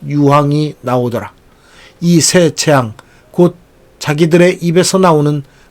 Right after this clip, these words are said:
불과 연기와 유황으로 말미암아 사람 삼분의 일이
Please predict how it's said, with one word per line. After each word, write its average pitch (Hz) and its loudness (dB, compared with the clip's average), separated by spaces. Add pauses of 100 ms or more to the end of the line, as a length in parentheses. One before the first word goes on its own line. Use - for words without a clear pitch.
불과 143 0 (360)
연기와 139 0 (280)
유황으로 160 2
말미암아 151 -2 (360)
사람 160 -2
삼분의 175 0
일이 151 -2